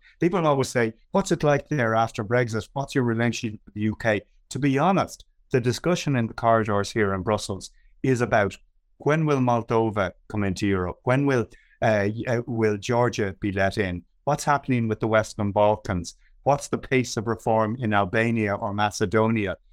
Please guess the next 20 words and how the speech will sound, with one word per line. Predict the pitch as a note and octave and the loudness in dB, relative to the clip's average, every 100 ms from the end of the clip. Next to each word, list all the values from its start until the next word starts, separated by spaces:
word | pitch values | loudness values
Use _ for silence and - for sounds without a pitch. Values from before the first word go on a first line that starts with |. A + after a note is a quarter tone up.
| _ | _
So | - D#3+ D#3+ - _ _ _ - _ _ _ _ _ C#3+ | -2 0 0 -6 _ _ _ -20 _ _ _ _ _ -4
the | D#3 | 0
discussion, | D#3+ - G#3+ - D#3 | 2 2 0 2 0
the | A#2+ | 2
political | C#3 F#3+ G3 D3+ | 4 4 2 0
discussions | - - - A#2+ - A2+ G#2+ | -2 -4 -2 0 0 -2 0
move | A2+ G#2+ G#2+ | -2 2 4
on. | G2+ F2+ - _ _ _ - | 4 2 -6 _ _ _ -2
And | B2+ C3 B2 | 0 0 0
the | B2+ A#2+ A2+ | 0 -2 -2
historic | C#3 B2+ - - C3+ D#3+ C#3+ | -2 -2 -4 0 2 2 -2
shift | - - G#2+ - - _ _ _ | -4 -2 -2 -4 -16 _ _ _
is | B2 A#2 | -2 0
that | A2+ - | -2 0
the | A2 | 0
European | A2 A#2 A#2 A2+ G#2 | 2 2 0 -2 0
Union | G#2 A2+ A2+ G#2 G2 - | 0 2 0 -2 -4 -4
is | A2 G2+ | -4 0
moving | G#2+ G#2+ F#2+ F#2+ F#2 - | 2 2 0 -6 -8 -4
east, | B2+ F3 - - | -4 -4 -6 -10